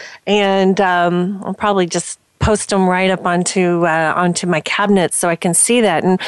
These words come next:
one of the things that you mentioned that I hadn't thought about doing, I have a few folks that are helping me out these days, and I hadn't really thought about when they finish off a big project. Um,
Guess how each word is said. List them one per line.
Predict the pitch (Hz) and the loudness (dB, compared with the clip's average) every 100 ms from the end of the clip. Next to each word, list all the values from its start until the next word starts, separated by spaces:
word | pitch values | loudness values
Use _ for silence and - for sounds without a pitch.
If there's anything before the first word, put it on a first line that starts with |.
| - - | -8 -6
one | - 359 523 | 2 4 4
of | 508 | 4
the | |
things | 349 269 247 226 | 0 2 2 2
that | 214 202 | 0 0
you | 214 | 2
mentioned | 202 202 - 202 196 | 4 4 4 4 4
that | |
I | 180 | 2
hadn't | 190 285 262 | 0 2 2
thought | 208 202 | 2 0
about | 202 185 175 | 0 -2 -2
doing, | - 190 190 185 | 0 0 2 0
I | |
have | 185 208 | 0 0
a | 196 | -2
few | - 196 | -2 -2
folks | 202 190 185 - | 0 -2 -2 -2
that | 196 | 0
are | 180 | 0
helping | 180 190 202 | 0 0 2
me | 196 180 | 2 2
out | 175 185 | 0 0
these | 196 180 | -2 -2
days, | - 185 180 180 - - - - - | -2 0 0 -2 -6 -10 -10 -12 -4
and | 233 240 | 0 0
I | 254 320 427 453 | 2 2 4 2
hadn't | 311 285 269 240 | 2 2 2 0
really | 208 220 262 277 233 | 2 2 4 4 0
thought | - - 208 214 226 | -4 0 2 4 2
about | 226 185 180 | 2 0 0
when | 196 | 2
they | 208 | 2
finish | 202 - 233 240 - | 2 0 2 2 0
off | 220 - | -2 -2
a | |
big | 202 214 208 | -2 0 0
project. | - 208 214 214 180 175 - - - - - | -2 0 2 2 0 -2 -10 -14 -14 -14 -6
Um, | 202 202 196 190 190 190 | 0 2 4 6 4 2